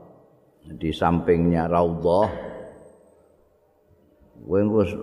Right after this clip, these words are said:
ora usah tak kandhani, wis roh engko. Nek jenenge tekan kono ya ngerti sing jenenge Raudhah endi. Samping Raudhah ini sana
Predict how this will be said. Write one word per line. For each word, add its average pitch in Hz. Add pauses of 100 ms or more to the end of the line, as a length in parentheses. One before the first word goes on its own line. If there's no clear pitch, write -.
ora 87
usah 92
tak -
kandhani, 90
wis 90
roh 95
engko. 82
Nek 73
jenenge 85
tekan 95
kono 107
ya 95
ngerti 95
sing 87
jenenge 82
Raudhah 82
endi. 76 (800)
Samping 90
Raudhah 87
ini 95
sana 87